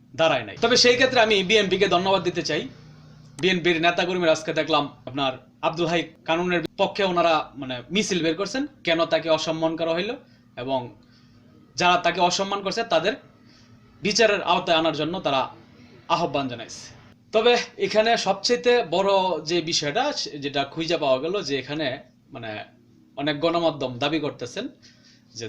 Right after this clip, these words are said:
জামাতের কিছু নেতা তারা নাকি তাকে লাঞ্ছিত করছে। তো দিন শেষে এটাই বোঝা গেল যেহেতু জামাত ইসলাম এই জায়গায় জড়িত, এটা মূলত মুক্তিযোদ্ধার,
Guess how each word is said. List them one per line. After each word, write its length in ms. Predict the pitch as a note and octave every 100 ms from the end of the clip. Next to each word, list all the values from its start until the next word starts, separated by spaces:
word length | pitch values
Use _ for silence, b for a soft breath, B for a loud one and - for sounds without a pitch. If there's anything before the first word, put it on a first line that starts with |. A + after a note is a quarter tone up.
| A2
জামাতের 420 | E3+ G3+ G3+ F3 - -
কিছু 180 | D3 E3 F3
নেতা 240 | E3+ B2 - _ _ _ _ _ _ -
তারা 180 | E3 F#3+
নাকি 160 | F#3+ E3+
তাকে 140 | D3 C#3
লাঞ্ছিত 300 | D3 D3+ C#3+ C#3+
করছে। 240 | B2 - - -
তো 80 | A#2+ A2 G#2+ - -
দিন 120 | E3+ G#3
শেষে 180 | A3+ E3+ D#3+
এটাই 180 | F#3 F#3
বোঝা 180 | F#3 F3+
গেল 100 | D#3+ E3 C#3
যেহেতু 340 | E3 F#3 F3 E3 - _ _ _ _ _ _
জামাত 360 | A2+ E3 A3 A#3 G3+
ইসলাম 220 | - D#3 F#3
এই 60 | F3+
জায়গায় 220 | E3+ D#3
জড়িত, 280 | E3+ D#3+ - A#2+ - _ _ _ -
এটা 120 | C3 E3+
মূলত 220 | F#3+ - D#3+
মুক্তিযোদ্ধার, 500 | F3+ - E3+ C#3